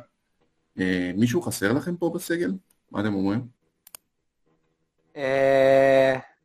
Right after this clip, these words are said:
Speaker 2: אני אתחיל. אני, חסר לי מישהו, זה היה די צפוי, אבל כמה שציפיתי שזה יהיה, עדיין אני מתבאס שהוא לא שם, שזה צ'וליטו סימאונה.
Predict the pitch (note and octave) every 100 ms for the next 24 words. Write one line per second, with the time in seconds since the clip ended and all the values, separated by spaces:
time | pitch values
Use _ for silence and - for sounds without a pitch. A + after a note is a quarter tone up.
0 | _ _ _ - B2+ F3+ G3+ G3 - D3+
1 | D3+ F3 F#3+ - - _ C3 C#3 G3 G3+
2 | F#3+ F3+ - A3 A3 A3+ A3+ A3+ - A#3+
3 | A#3 A3+ G3 C#3+ E3 F#3 F3 F#3+ G3 -
4 | E3 - B3 C#4 C4+ C4 _ _ _ _
5 | _ _ C#3 C#3 C3+ C#3 C#3 D#3+ F3 F#3
6 | - D#3 - C#3+ E3 E3 F3 - D3 C3+
7 | C#3 D3 F3+ G3 E3+ D3 D3 D3 C#3 C3+
8 | B2+ A#2+ C#3 C#3 - C3+ C3 C3+ - D#3+
9 | E3+ E3+ - B2+ A#2+ B2 B2 A#2+ A#2+ A#2
10 | A#2 _ _ _ _ - D3 D3+ D3+ D#3
11 | - C#3 C3 C3+ D#3+ F#3